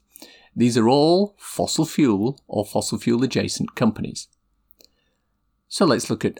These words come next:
Hydrogen Europe, E U, and this is a European-based organisation promoting hydrogen, and it has literally dozens of members.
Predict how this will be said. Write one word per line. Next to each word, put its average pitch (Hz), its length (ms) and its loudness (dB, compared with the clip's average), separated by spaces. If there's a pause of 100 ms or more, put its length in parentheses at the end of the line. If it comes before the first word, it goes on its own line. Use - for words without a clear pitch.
Hydrogen 101 640 2
Europe, 143 440 0 (240)
E 98 60 4
U, 92 480 -2 (160)
and 98 180 4
this 110 160 0
is 95 120 -2
a 95 60 2
European-based 104 840 0
organisation 90 760 -4
promoting 95 480 0
hydrogen, 90 640 -2 (440)
and 110 120 2
it 95 80 0
has 110 220 0
literally 117 500 2
dozens 98 580 0
of 98 140 -2
members. 127 500 -2